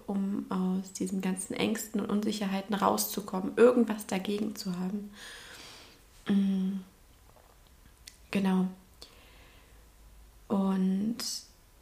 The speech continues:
das hier ist zum Beispiel eine Abzweigung davon gewesen. Diese Frage. Das sind lauter kleine Bausteine, die am Ende das ins Rollen gebracht haben. Das heißt, ich, ähm, erfülle jetzt das, was am Anfang, was ich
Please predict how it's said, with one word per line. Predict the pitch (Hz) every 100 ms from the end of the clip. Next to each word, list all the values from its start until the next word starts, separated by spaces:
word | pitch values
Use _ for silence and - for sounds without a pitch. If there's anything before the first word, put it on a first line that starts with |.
| - - - -
das | - 202 202
hier | 214 -
ist | 190
zum | -
Beispiel | 190 - -
eine | - 190 196
Abzweigung | - - - 180 175 180
davon | 185 - 202
gewesen. | 202 - - - 233 - - - - - - - -
Diese | 185 185
Frage. | 185 - 175 170 165 -
Das | - -
sind | 196
lauter | 220 226 226 220 220 - - -
kleine | - 226 247 240
Bausteine, | - 196 214 214 - 190 190 202
die | 202 196
am | 190
Ende | - 202 196 196 202 - - -
das | - 185
ins | 190 185
Rollen | - 180 180
gebracht | 196 - 196 190 -
haben. | 180 226 214 220 - - - - - -
Das | - 226
heißt, | 208 202 202 -
ich, | 202 190 - - -
ähm, | 196 190
erfülle | 196 185 254 277
jetzt | 247 220 269
das, | 269
was | 226 220
am | 196
Anfang, | 233 233 226 226 226
was | 220 214
ich | 208 -